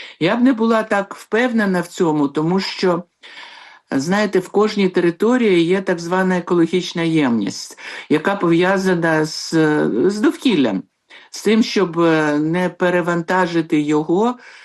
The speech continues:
і не підірвати можливості його самовідновлення. Так от, за висновками українських екологів, е, західні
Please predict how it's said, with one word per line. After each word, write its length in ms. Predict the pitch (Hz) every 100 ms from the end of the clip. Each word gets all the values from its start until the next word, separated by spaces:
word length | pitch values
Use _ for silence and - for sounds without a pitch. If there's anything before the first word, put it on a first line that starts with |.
| - -
і 120 | 151
не 180 | 170 190
підірвати 800 | 180 160 160 165 190 190 190
можливості 640 | 170 160 160 175 185 185 185
його 300 | 165 156 160
самовідновлення. 1120 | 160 160 156 156 175 190 156 117 113 107 - _ _ _ - - -
Так 220 | 151 -
от, 320 | 226 247 185
за 160 | 160 180
висновками 760 | 185 190 190 160 165 160 156 147
українських 640 | 139 165 160 156 - 151
екологів, 580 | 156 190 226 254 196 165 - - - - - - - -
е, 380 | 139 135 127 - - 131
західні 800 | 143 156 202 196 185 170 160 151